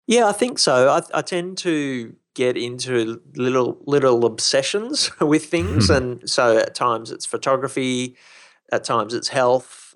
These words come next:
Speaker 1: and, you know, walking or, uh, those types of things. I think I need to keep mixing up that thing that I'm into. And, and when I do have a thing that I'm obsessed by, that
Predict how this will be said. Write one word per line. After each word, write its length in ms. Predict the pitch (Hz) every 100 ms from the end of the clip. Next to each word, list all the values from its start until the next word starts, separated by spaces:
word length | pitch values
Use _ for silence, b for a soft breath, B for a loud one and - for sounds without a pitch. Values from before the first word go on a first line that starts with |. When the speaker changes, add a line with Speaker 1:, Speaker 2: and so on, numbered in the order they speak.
| -
Speaker 1:
and, 280 | 113 107 -
you 120 | 113
know, 80 | 110
walking 680 | 117 135 135 135 123 120 113
or, 380 | 104 104 107 -
uh, 100 | 113
those 300 | 117 120 120
types 180 | 131 -
of 80 | 117
things. 180 | 135 135
I 120 | 120
think 340 | - - 156
I 80 | 147
need 180 | 131 117
to 80 | -
keep 320 | - 120 -
mixing 540 | 117 113 - 117 113
up 280 | 104 - -
that 200 | 110 -
thing 360 | - - 123 113
that 100 | 113
I'm 160 | 110 113
into. 480 | 113 127 123 107
And, 240 | 107 107 117
and 180 | 110 113
when 140 | 127
I 280 | 139 113 117 - 135
do 240 | 123 127
have 200 | 120 131
a 80 | 113
thing 540 | - 147 127 107 123 117
that 120 | 110
I'm 140 | 107
obsessed 540 | 107 104 - 117 - -
by, 200 | 110 107
that 200 | 110